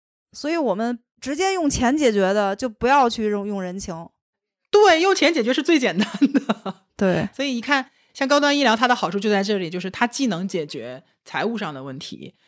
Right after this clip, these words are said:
Speaker 2: 也能解决资源上的问题。虽然不是百分之百保证的，但是它至少提高了很大这方面的一些概率嘛。
Speaker 1: 对，对。
Speaker 2: 而且选择其实还是蛮多的嘛，对吧？几千块到十几万、二十万的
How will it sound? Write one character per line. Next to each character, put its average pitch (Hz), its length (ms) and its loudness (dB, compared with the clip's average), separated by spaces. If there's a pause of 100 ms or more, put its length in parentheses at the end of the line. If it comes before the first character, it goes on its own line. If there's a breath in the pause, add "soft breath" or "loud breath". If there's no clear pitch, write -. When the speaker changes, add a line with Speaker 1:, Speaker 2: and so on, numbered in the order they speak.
(140)
Speaker 2:
也 147 120 -4
能 170 160 4
解 180 140 2
决 120 180 -8
资 175 240 -2
源 143 160 -2
上 110 220 -8
的 107 80 -12
问 117 160 -12
题。 - 300 -16
虽 240 120 2
然 240 80 6
不 240 120 0
是 254 80 0
百 147 180 0
分 214 100 -2
之 214 120 0
百 208 100 2
保 - 180 0
证 185 240 -2
的， 151 80 -6
但 175 160 -6
是 170 120 -8
它 185 120 -6
至 190 140 -8
少 165 160 -6
提 - 300 -10
高 214 180 0
了 196 80 -2
很 156 260 -8
大 277 300 0
这 160 100 -12
方 170 140 -8
面 170 100 -8
的 151 80 -12
一 147 40 -14
些 185 100 -10
概 214 220 0
率 269 80 0
嘛。 180 80 2
Speaker 1:
对， 170 200 -4 (480)
对。 185 280 0 (160)
Speaker 2:
而 214 120 2
且 277 80 4
选 202 220 4
择 196 100 4
其 214 120 -2
实 208 100 0
还 214 160 0
是 185 100 -2
蛮 156 220 0
多 170 180 0
的 156 120 -4
嘛， 147 240 -10
对 156 80 -10
吧？ 143 100 -8
几 - 100 -8
千 180 200 0
块 185 180 0
到 160 140 -2
十 165 180 -2
几 175 120 -4
万、 170 200 -2
二 175 160 -2
十 165 140 -4
万 175 200 -4
的 107 120 -16